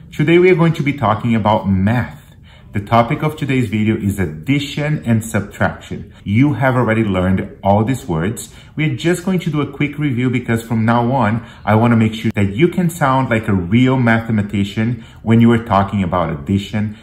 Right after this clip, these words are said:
and subtraction. Before we jump into addition and subtraction, we have to make sure that we remember the concept of place value.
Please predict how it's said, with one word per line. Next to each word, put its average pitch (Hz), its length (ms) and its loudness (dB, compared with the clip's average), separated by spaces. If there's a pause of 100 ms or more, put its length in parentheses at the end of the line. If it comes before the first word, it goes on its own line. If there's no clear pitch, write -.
and 98 180 0
subtraction. - 800 -8
Before 202 320 0
we 226 80 2
jump 123 320 0
into 113 220 0
addition 110 500 0
and 101 100 0
subtraction, 90 800 -4 (160)
we 131 80 -2
have 156 280 2
to 170 40 0
make 143 160 0
sure - 180 -4
that 123 120 0
we 120 100 0
remember 110 420 2
the 104 140 0
concept 113 600 -2
of - 320 -8
place 104 440 -4
value. - 460 -8